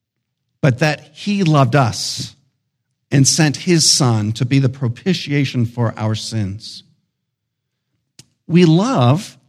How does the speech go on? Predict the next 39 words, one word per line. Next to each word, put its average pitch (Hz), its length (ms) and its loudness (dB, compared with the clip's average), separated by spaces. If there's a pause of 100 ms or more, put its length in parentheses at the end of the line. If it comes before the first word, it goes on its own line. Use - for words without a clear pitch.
(600)
because 156 240 -2
this 175 160 0
is 135 140 -4
what 135 200 -2
God 117 240 2
is 107 200 -2
like. 90 260 -14 (1120)
And 175 160 2
what 190 140 -4
John 247 340 0
wants 240 240 0
you 202 80 0 (160)
also 254 380 -2
to - 120 -4
know 202 260 2
is 160 160 0 (300)
that 196 140 2
the 202 120 2
starting 240 380 2
point, 170 240 0
when 196 180 2
we 294 120 4
talk 220 480 -4
about 185 400 2 (280)
this, 165 320 0 (220)
this 165 240 -2
need 180 380 2
to 160 80 2
be 151 120 2
clothed 170 720 2
in 139 300 2
love, 143 300 2
above 185 400 2
all, 180 340 4 (160)
you 170 140 4
know, 135 180 6 (220)
put 220 340 2
on 175 380 2
love, 156 500 4